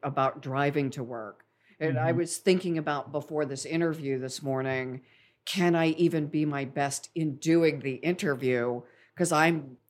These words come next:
Speaker 1: my head is elsewhere. And in fact, I was supposed to be recording an interview at three o'clock on Wednesday.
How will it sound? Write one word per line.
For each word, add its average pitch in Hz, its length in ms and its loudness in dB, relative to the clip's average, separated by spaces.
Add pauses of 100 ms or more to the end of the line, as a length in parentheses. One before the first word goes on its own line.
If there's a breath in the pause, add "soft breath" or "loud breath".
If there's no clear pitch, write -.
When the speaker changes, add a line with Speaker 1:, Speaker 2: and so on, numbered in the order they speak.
Speaker 1:
my 147 180 -2
head 156 260 2
is 139 100 -2
elsewhere. 143 600 -2 (500)
And 170 140 2
in 165 120 2
fact, 170 380 -2
I 170 140 4
was 170 180 0
supposed 170 480 -2
to 170 60 -2
be 147 260 -2
recording 165 720 0
an 151 100 -4
interview 147 720 0
at 143 280 -4
three 160 260 -2
o'clock 147 500 2
on 135 220 -4
Wednesday. 131 880 -2